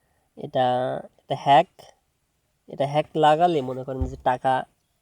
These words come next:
ঠিকই ওঠে, কিন্তু ওটা পরবর্তীতে ওটা অ্যাকাউন্টের মালিক, অর্থাৎ যে ইয়ে, এই অ্যাকাউন্টটা যার আছে তার, তারাই নিয়ে নেয় আর কি।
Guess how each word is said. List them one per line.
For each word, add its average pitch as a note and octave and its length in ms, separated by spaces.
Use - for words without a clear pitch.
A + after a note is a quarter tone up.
ঠিকই G#3+ 320
ওঠে, E3 380
কিন্তু E3+ 480
ওটা D3 560
পরবর্তীতে D3 760
ওটা C3 400
অ্যাকাউন্টের D3 600
মালিক, B2 360
অর্থাৎ C#3 320
যে C3 420
ইয়ে, D3 420
এই D#3 140
অ্যাকাউন্টটা D#3+ 440
যার C#3 280
আছে D3 320
তার, C#3 180
তারাই F3 240
নিয়ে C#3 240
নেয় A#2 180
আর A2+ 80
কি। - 200